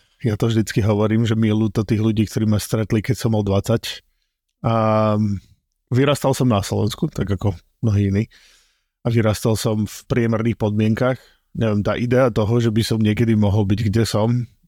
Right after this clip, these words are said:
asi neexistovala. Že v podstate nikdy som s tým ani nepočítal. Moja taká, že najlepšia predstava bola, že sa presťahujem do Bratislavy a budem tam mať normálnu prácu asi. Asi to bolo také, že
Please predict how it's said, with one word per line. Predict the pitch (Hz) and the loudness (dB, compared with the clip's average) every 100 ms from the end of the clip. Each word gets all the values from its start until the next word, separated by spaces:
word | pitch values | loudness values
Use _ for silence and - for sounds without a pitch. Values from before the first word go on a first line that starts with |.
| _ | _
asi | 113 110 | -6 -2
neexistovala. | 107 98 92 110 - 107 - 127 | 0 0 0 -4 -2 -4 -2 -2
Že | 113 | -2
v | - | -2
podstate | 110 - 110 107 101 - _ _ _ _ _ - | -4 -4 -4 -2 -4 -6 _ _ _ _ _ -2
nikdy | 117 127 | 0 2
som | - 117 | 0 -2
s | - | -2
tým | 117 | 0
ani | 110 107 101 101 - _ _ - | 2 2 2 0 -6 _ _ -4
nepočítal. | 110 95 104 123 - 120 123 117 _ _ | -2 -2 -2 0 0 -2 -2 -8 _ _
Moja | - 113 110 104 | -2 2 2 2
taká, | 101 104 | 0 -2
že | 107 | -2
najlepšia | 104 107 101 95 - 104 92 - _ _ _ _ - | 0 0 0 -2 -2 -2 -2 -8 _ _ _ _ -4
predstava | 101 98 - 98 | -2 -2 -2 0
bola, | 98 98 98 | 0 2 2
že | 101 98 95 | 0 -2 -2
sa | - 95 | -6 -6
presťahujem | 113 107 - 107 104 | -4 -2 -2 -2 0
do | 101 | 0
Bratislavy | 101 98 101 - 107 107 107 | 0 0 -2 0 0 2 2
a | 98 | 0
budem | 98 98 98 101 95 95 _ _ _ _ - | 0 0 2 0 0 -4 _ _ _ _ -6
tam | 101 | -2
mať | 95 98 | 0 0
normálnu | 101 98 101 98 | 0 2 0 0
prácu | 101 95 95 110 | 0 0 0 0
asi. | 101 - 120 - - | -2 0 -2 -4 -6
Asi | 113 113 | -2 0
to | 113 | 0
bolo | 107 104 | 0 0
také, | 98 92 107 | 0 0 0
že | 104 | 0